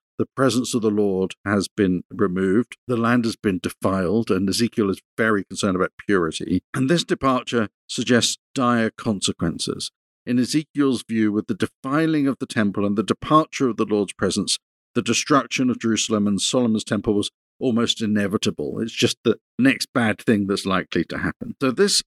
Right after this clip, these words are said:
first chapter of Ezekiel, so in addition to what the work that it does in Ezekiel's time, as this chapter is read in Jewish tradition,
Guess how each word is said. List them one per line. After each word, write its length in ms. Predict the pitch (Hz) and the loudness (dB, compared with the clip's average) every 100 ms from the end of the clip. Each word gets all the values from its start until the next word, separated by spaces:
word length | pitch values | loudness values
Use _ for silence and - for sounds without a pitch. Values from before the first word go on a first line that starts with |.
| - | -4
first 480 | 175 214 208 - - | -2 0 0 -4 -2
chapter 480 | 156 131 - 127 | 0 -2 -2 0
of 100 | 107 | 0
Ezekiel, 760 | 104 98 98 90 - 80 90 87 - | 2 0 0 -2 -2 0 0 -4 -2
so 120 | 143 | 0
in 100 | 131 | 0
addition 380 | 139 147 170 156 | 0 0 -2 -2
to 100 | 120 | 0
what 140 | 123 - | -2 0
the 140 | 113 | -4
work 300 | 104 123 135 - | 0 0 0 0
that 120 | 127 | -4
it 100 | 107 | -4
does 220 | - 110 98 | 0 0 2
in 140 | 104 | 0
Ezekiel's 640 | 90 113 123 - 101 85 | 0 2 0 0 -2 0
time, 400 | - 87 80 87 - _ _ _ | -2 -4 -4 -4 -6 _ _ _
as 180 | 131 139 | -2 0
this 140 | 170 | -2
chapter 420 | - - - 131 117 | 0 -2 -2 0 0
is 160 | 101 | 0
read 380 | 104 123 135 123 | -2 0 0 0
in 160 | 127 113 | -2 -2
Jewish 400 | 117 110 98 - | -2 -2 -2 -6
tradition, 680 | - - 98 - 73 92 | -6 -2 -2 -2 -4 -6